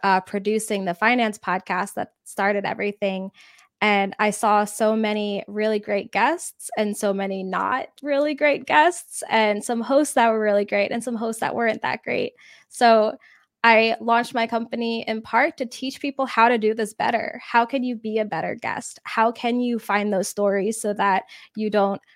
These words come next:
come on a podcast and just talk about your business? Like, how can you share more about yourself and who you are and make those connections? And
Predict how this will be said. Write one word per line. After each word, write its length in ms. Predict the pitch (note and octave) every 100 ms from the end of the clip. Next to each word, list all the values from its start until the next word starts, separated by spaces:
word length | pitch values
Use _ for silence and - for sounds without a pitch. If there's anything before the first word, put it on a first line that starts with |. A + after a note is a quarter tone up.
| _
come 200 | - A3
on 140 | G3+
a 60 | F#3+
podcast 560 | G#3 G3+ G#3 G3 F#3 -
and 120 | A3
just 140 | G3+ -
talk 180 | G3
about 260 | G#3+ F#3+ -
your 120 | F#3+
business? 680 | F#3 F#3+ - D3+ B2+ - -
Like, 120 | F#3+ -
how 160 | G#3
can 220 | G3+ A3+
you 160 | A3+ A3+
share 260 | A3 G#3+ G#3
more 220 | G3+ F#3+
about 260 | G#3 F3+
yourself 540 | - G3+ - F#3 D#3+ -
and 100 | F#3+
who 140 | G#3
you 260 | G3+ G3 F#3+
are 320 | - - - _ _ -
and 160 | G3+ G3+
make 200 | G3 -
those 180 | G3 -
connections? 920 | G#3 F#3 F#3+ C4+ C4+ D4 E4+ - - _ _ _ -
And 500 | G#3+ G#3 G3 F#3 -